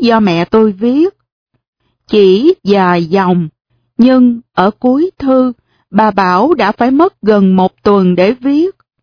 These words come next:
Bà đã quá yếu đến nỗi không thể viết một hay hai chữ cùng một lúc. Cầm được viết cũng đã khó rồi, nhưng bà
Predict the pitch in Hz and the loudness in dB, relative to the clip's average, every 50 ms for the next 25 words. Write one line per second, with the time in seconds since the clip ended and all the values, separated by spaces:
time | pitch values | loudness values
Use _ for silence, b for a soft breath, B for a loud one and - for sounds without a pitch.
0 | _ _ _ _ _ _ _ _ _ _ _ _ _ - 202 196 185 175 175 196 | _ _ _ _ _ _ _ _ _ _ _ _ _ -2 -2 -2 0 -2 -4 -4
1 | - _ - 254 254 254 285 330 381 339 - _ - 254 262 269 285 320 359 392 | -4 _ -2 -2 -2 -2 -4 -6 -8 -8 -6 _ 0 2 2 4 4 4 4 4
2 | 311 294 311 349 381 330 220 180 170 190 277 339 - _ _ _ _ _ _ _ | 2 2 0 -2 -2 -2 0 0 0 0 -2 -4 -6 _ _ _ _ _ _ _
3 | - 302 294 302 294 302 294 - - 202 220 220 254 311 381 - _ 233 196 190 | -2 0 0 0 0 -2 -2 -2 -2 -2 -2 0 0 -2 -2 -2 _ -2 -2 0
4 | 185 180 170 165 165 - _ _ _ _ _ _ - 254 254 254 247 269 247 240 | 0 0 -2 -2 -4 -8 _ _ _ _ _ _ -4 -2 -2 -2 -2 -2 -2 -2
5 | 233 - _ - 190 180 170 165 180 247 330 381 - - 214 185 180 170 160 160 | -2 -4 _ -2 0 0 2 0 0 0 0 -2 -2 -2 -2 -2 -2 -2 -4 -4
6 | 170 165 - - 214 277 339 392 - _ _ _ _ _ _ _ _ _ _ _ | -4 -4 -4 -2 -2 -2 -2 -2 -4 _ _ _ _ _ _ _ _ _ _ _
7 | _ _ _ _ _ _ _ _ _ _ _ _ 214 208 196 180 170 170 165 170 | _ _ _ _ _ _ _ _ _ _ _ _ -2 -2 0 0 0 -2 -2 0
8 | 170 180 180 175 - _ 202 190 233 262 285 320 359 415 - _ _ - 202 196 | 2 2 2 0 -2 _ -8 -6 -4 -2 0 0 0 -2 -4 _ _ 0 0 0
9 | 180 190 247 320 302 302 285 175 208 - _ - - 262 262 269 294 349 392 415 | 2 0 -2 -4 -4 -4 -4 -4 -6 -8 _ -6 -2 -2 -2 -2 -2 -4 -6 -8
10 | - - 214 202 180 175 170 160 - _ _ _ _ _ _ _ _ _ _ - | -6 -4 -2 0 0 0 -2 -4 -6 _ _ _ _ _ _ _ _ _ _ 0
11 | 254 294 294 294 285 269 226 208 190 175 | 2 2 2 2 0 0 -2 -2 -2 -4